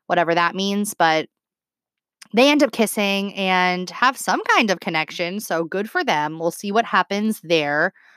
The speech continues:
Rudy, if you remember her, she was one of my favorites from last week. She's still up there for me, definitely has one of the best singing voices and will definitely make it. She pulls Matt to the side, who was kind of a jerk to her last week, but, you know, that just makes us want them more.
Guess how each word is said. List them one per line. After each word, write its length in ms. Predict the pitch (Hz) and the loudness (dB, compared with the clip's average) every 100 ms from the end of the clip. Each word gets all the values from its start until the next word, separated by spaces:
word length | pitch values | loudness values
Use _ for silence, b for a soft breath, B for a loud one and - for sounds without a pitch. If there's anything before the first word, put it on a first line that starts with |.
| b - | b -4
Rudy, 640 | 180 262 359 262 180 185 | 2 6 6 6 2 -2
if 120 | 180 | -4
you 60 | 208 | -4
remember 280 | 196 190 175 | -2 0 0
her, 260 | 202 185 | 2 2
she 140 | 185 175 | 0 -2
was 240 | 165 165 | -4 -2
one 100 | 175 | -4
of 80 | 170 | -4
my 160 | 156 156 - | -6 -8 -4
favorites 580 | 311 285 285 277 - - | -2 0 2 2 0 -6
from 180 | 170 165 | -4 0
last 400 | 202 226 220 208 | 2 2 0 -4
week. 380 | 220 214 214 - _ _ - | 0 0 -2 -12 _ _ -6
She's 180 | - 233 | -2 0
still 180 | 220 202 | 2 2
up 100 | 190 196 | 0 2
there 180 | 185 | 2
for 100 | 185 | 2
me, 260 | 185 185 180 | -2 -2 0
definitely 360 | 180 175 190 180 | -2 -2 -2 -2
has 180 | 175 | -2
one 120 | 170 165 | -2 -4
of 60 | |
the 140 | 151 135 - | -6 -6 -2
best 300 | 165 - - | -2 -2 -4
singing 300 | 170 156 151 | -2 -2 0
voices 560 | 151 143 151 151 147 | -2 -2 -2 -2 -4
and 180 | - 165 | -4 -2
will 120 | 160 | -2
definitely 580 | 139 196 - 180 165 165 | 0 0 0 0 2 2
make 240 | 156 151 | 0 0
it. 260 | 147 147 - b b b b b _ _ | 2 0 -2 b b b b b _ _
She 640 | - - 311 311 294 277 - | -8 0 4 6 6 4 0
pulls 320 | - 220 208 208 | 0 2 2 2
Matt 280 | 196 208 | 0 0
to 100 | - | -4
the 80 | 190 | -8
side, 360 | - 165 160 156 | 0 2 2 0
who 80 | 156 | -6
was 120 | - | -10
kind 260 | - 262 | -4 0
of 80 | 330 | 2
a 60 | 320 | 2
jerk 240 | 277 262 | 2 0
to 80 | 262 | 0
her 120 | 240 | 0
last 360 | 226 202 208 208 | 4 2 2 -6
week, 340 | 208 202 - - | -4 -4 -6 2
but, 300 | 165 160 - | 2 2 0
you 120 | 214 | 0
know, 220 | 190 170 | 2 2
that 140 | 160 156 | 2 -2
just 180 | 185 | -4
makes 260 | 180 190 - | -2 -4 -2
us 160 | 208 175 | -4 2
want 280 | 175 226 | 2 4
them 120 | 277 277 | 2 6
more. 500 | 320 311 247 233 | 8 8 8 4